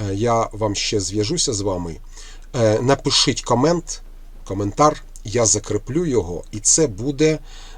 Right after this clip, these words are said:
для зворотнього зв'язку. Дякую вам, друзі. Ще раз прошу вас, допомагайте інформаційно, допомагайте по можливості матеріально,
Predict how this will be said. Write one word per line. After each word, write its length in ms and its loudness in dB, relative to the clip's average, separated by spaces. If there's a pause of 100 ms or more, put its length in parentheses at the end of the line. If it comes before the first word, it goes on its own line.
(100)
для 340 6
зворотнього 680 2
зв'язку. 520 -2 (580)
Дякую 380 10
вам, 160 8
друзі. 460 4 (720)
Ще 380 10
раз 180 8
прошу 460 2
вас, 200 2
допомагайте 640 -2
інформаційно, 840 -6 (680)
допомагайте 1040 6 (240)
по 80 0
можливості 720 -2
матеріально, 680 -2